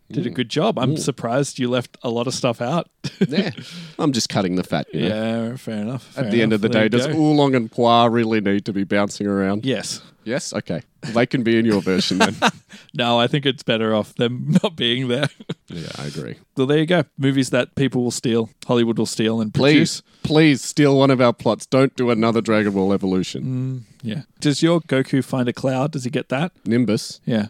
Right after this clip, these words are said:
Speaker 2: Or Kintuan, is it, it probably is in your version. Uh, no.
Speaker 1: Okay.
Speaker 2: No. He's eventually gonna learn to fly in one of my movies, and he will never
Speaker 1: He will
Speaker 2: need the
Speaker 1: never
Speaker 2: flying
Speaker 1: need
Speaker 2: cloud. 'Cause how many times in Dragon Ball Z did he produce Flying Nimbus?
Speaker 1: Never.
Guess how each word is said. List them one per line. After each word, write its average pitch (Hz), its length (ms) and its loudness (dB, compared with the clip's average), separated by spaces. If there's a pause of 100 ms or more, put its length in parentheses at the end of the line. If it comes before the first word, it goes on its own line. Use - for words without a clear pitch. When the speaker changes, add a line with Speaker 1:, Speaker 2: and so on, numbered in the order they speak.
(160)
Speaker 2:
Or 92 120 -8
Kintuan, 135 640 0
is 95 240 -8
it, 98 120 -10
it - 200 -16
probably 101 280 -2
is 98 120 -4
in 107 80 0
your 98 140 0
version. 101 460 -2 (140)
Uh, 107 460 0
no. 104 180 -4 (220)
Speaker 1:
Okay. - 220 -12 (120)
Speaker 2:
No. 80 100 -8 (200)
He's 120 220 -4
eventually 123 340 0
gonna 104 180 0
learn 104 200 0
to 104 80 -4
fly 127 320 4
in 120 120 4
one 123 100 4
of 120 80 2
my 117 140 2
movies, 117 440 0
and 98 220 -4 (140)
he 101 80 -6
will 95 160 -4
never 104 220 0
Speaker 1:
He 107 80 4
will 101 60 2
Speaker 2:
need 104 80 0
the - 100 -2
Speaker 1:
never 104 80 -6
Speaker 2:
flying 87 180 -2
Speaker 1:
need 87 80 -10
Speaker 2:
cloud. 76 320 -8 (260)
'Cause 110 140 -6
how 170 120 4
many 180 160 2
times 139 300 2
in 117 80 0
Dragon 107 320 2
Ball 98 140 0
Z 98 260 2 (200)
did 98 140 -2
he 87 80 -4
produce 90 560 -4 (160)
Flying 85 280 0
Nimbus? 85 380 -6 (180)
Speaker 1:
Never. 107 340 -6